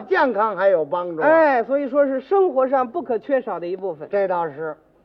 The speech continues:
Speaker 2: 不但是生活上不可缺少的一部分。
Speaker 1: 怎么样啊？
Speaker 2: 而且是属于医疗上的一部分。
Speaker 1: 啊，您这话说的新鲜。
Speaker 2: 啊？
Speaker 1: 怎么这相声还属于医疗上的一部分呢？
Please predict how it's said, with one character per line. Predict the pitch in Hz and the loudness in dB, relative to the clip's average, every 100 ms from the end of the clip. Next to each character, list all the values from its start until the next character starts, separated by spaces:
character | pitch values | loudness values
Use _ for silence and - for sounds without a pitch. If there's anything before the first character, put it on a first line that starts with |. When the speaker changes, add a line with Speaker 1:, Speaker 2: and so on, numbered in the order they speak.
| - | -4
Speaker 2:
不 | 320 | -2
但 | 370 320 | 4 2
是 | 247 269 | 2 -6
生 | - 415 403 277 | 0 2 2 2
活 | 247 | 0
上 | 247 247 240 | 0 -2 -2
不 | 220 | -2
可 | 214 | -4
缺 | - 240 | 0 -2
少 | 214 180 | -2 -6
的 | 170 | -6
一 | 180 | -8
部 | 190 175 | -6 -6
分。 | 151 - | -8 -6
Speaker 1:
怎 | 185 | -4
么 | 202 | -2
样 | 226 233 | -2 -2
啊？ | 226 220 _ | -4 -8 _
Speaker 2:
而 | - 277 370 | 4 6 6
且 | - 254 233 | 2 2 2
是 | 269 | -2
属 | - 233 | -2 -2
于 | 233 262 | -2 -4
医 | 285 339 381 | 0 4 4
疗 | 269 220 | 4 0
上 | 240 220 | -2 -2
的 | 185 | -2
一 | 180 | -2
部 | 190 196 | -4 -4
分。 | 151 120 _ - | -6 -16 _ -4
Speaker 1:
啊， | 220 254 | 0 2
您 | 240 254 | 2 4
这 | 254 214 | 4 4
话 | 214 | 2
说 | 190 208 220 | 0 -2 -2
的 | 196 | -4
新 | 143 220 208 | -6 -8 -8
鲜。 | 170 165 _ - | -8 -10 _ -2
Speaker 2:
啊？ | 202 311 - _ _ - | 0 0 -4 _ _ -4
Speaker 1:
怎 | 226 | -2
么 | 254 | -2
这 | 330 381 | -2 -4
相 | 320 415 370 285 | 0 2 2 2
声 | 247 | 0
还 | 226 339 | 0 -4
属 | - 185 196 | -6 -10 -10
于 | 269 330 | -10 -10
医 | 440 508 466 | -4 2 4
疗 | 240 196 | 4 4
上 | 185 170 | -2 -4
的 | |
一 | 160 160 | -8 -8
部 | 160 160 | -8 -8
分 | 139 139 | -8 -10
呢？ | 139 | -12